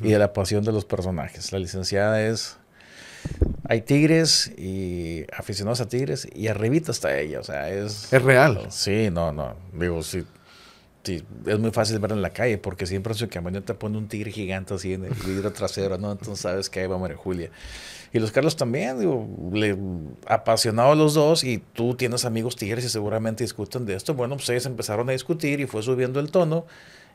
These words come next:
Speaker 1: y pues ya, ya, ya es una tradición que cuando pasa algo, ya sea uno gana o uno pierde, desde el domingo se están planeando qué vamos a hacer mañana, ¿no? Entonces,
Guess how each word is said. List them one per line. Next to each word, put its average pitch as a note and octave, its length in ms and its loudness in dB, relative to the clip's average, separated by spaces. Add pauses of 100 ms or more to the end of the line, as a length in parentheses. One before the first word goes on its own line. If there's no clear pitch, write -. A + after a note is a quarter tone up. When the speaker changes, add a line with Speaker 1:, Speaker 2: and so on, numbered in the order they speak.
(120)
Speaker 1:
y G2+ 460 0
pues F#2+ 180 -8
ya, F#2+ 280 -2 (420)
ya, G2+ 800 2
ya G#2+ 220 2
es G#2+ 100 0
una A2+ 160 -2
tradición G2+ 600 0
que G2+ 380 -2 (560)
cuando G#2 300 0
pasa C3 420 4
algo, B2 400 2 (160)
ya G#2+ 160 -2
sea G#2+ 240 -2
uno A2 220 -2
gana A2 180 -2
o A2+ 40 -2
uno A2+ 120 -4
pierde, A#2 360 2
desde A2 200 0
el F#2+ 80 0
domingo G2 340 -2
se C3+ 100 -2
están A#2 220 -4
planeando A2+ 520 -4
qué F#2+ 100 -4
vamos G2+ 180 -4
a G2 40 -8
hacer G2 180 -6
mañana, F2+ 400 -8
¿no? A2 180 -6
Entonces, G2+ 800 -6